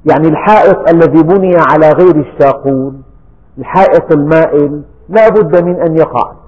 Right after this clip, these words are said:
نقول: "هذا الحائط باطل". أما الحائط الذي بني على الشاقول، هذا الحائط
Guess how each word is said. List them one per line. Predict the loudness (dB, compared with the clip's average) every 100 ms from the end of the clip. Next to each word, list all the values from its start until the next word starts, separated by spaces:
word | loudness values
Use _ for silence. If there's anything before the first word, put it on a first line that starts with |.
| -12
نقول: | -8 0 0
"هذا | 2 2 0
الحائط | -2 0 0 0 -2
باطل". | -2 0 0 -2 -8 -10 -16 -20 _ _ _ -20 _ -20 _ -2
أما | 0 -2
الحائط | 0 0 2 2 0 0
الذي | 0 2 0
بني | 0 0 0 0
على | 0 -2
الشاقول، | -2 -2 -2 -4 -8 -8 -14 -20 -20 _
هذا | 0 0 2 2
الحائط | 0 -4 -2 0 2 0